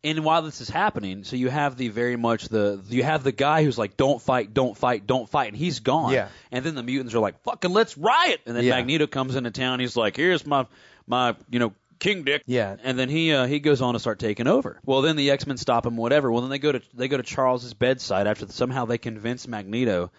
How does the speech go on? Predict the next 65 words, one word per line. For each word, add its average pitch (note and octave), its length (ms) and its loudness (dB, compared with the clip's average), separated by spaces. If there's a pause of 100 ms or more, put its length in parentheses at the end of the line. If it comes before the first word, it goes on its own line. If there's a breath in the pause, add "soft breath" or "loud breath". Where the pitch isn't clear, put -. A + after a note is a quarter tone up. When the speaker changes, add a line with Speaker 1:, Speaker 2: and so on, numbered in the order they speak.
(280 soft breath)
Speaker 1:
to G2+ 100 -4
stop B2+ 380 0
doing B2+ 260 4
what A2+ 100 4
he's G2 160 -4
doing, A2+ 240 2
and G2 100 -2
Magneto G2+ 360 -2
uses G2 340 -6
his G2 160 -10
powers F#2+ 440 -6
to F2+ 100 -6
get F#2 180 -6
Professor F#2+ 480 -4
X, F#2 160 0
and G#2 80 -6
they G2+ 60 -2
shove F#2+ 180 0
her G2+ 80 -2
the G2 80 -2
Shinra, F#2 380 -4
and F#2 80 -10
they, F#2+ 220 -10
whatever, G#2 280 0
and G2 80 -2
they A2+ 80 0
all A#2+ 180 2
come A#2 240 -2
down, G#2+ 300 0
and F#2 140 -12 (460 soft breath)
they C3 120 2
actually, C3+ 320 -4
Professor D3 480 -2
X B2 320 -4
wakes B2+ 500 2
up E3+ 240 2
and G#2 140 -4
goes, G2+ 240 4
"Hey, C#3+ 160 0
guys, G#2 260 -2
I A2 80 -2
just G#2+ 160 -4
wanna A2 140 -8
let G#2 200 -6
you G#2 60 -16
know G2 160 -12
I'm F#2+ 140 -8
grateful F#2+ 320 -2
that F#2+ 160 -2
you F#2+ 80 0
woke F#2 160 2
me F#2+ 100 -4
up F2 80 -8
so F#2+ 100 -4
I F2 40 -4
can E2+ 100 -14
tell F2+ 160 -2
you E2 80 -6
goodbye." F2 340 -4 (380)
Speaker 2:
Yeah. A2+ 280 -4 (100)
Speaker 1:
And G#2+ 120 -6
he B2 100 -2
literally B2+ 360 2
tells G#2 480 -6
each A2+ 240 -2